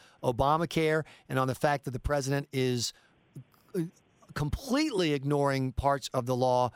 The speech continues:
while implementing other similar parts right next to it. I thought if you're gonna do a lawsuit, that's the smart way to do it.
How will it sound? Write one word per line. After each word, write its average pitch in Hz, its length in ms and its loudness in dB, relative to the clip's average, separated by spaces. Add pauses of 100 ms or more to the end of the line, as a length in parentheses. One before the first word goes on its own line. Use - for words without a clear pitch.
(240)
while 135 460 2
implementing 143 640 0
other 143 280 2
similar 143 300 0
parts 131 260 -2
right 131 280 0
next 131 440 -2 (100)
to 151 180 0
it. 113 60 2
I 143 100 4
thought 190 260 2
if 185 180 -2
you're 156 120 -2
gonna 139 160 0
do 180 180 0
a - 20 2
lawsuit, 135 480 0 (280)
that's 139 200 -2
the 139 100 0
smart 143 380 0
way 123 200 -2
to - 120 -8
do 120 200 -4
it. - 80 -16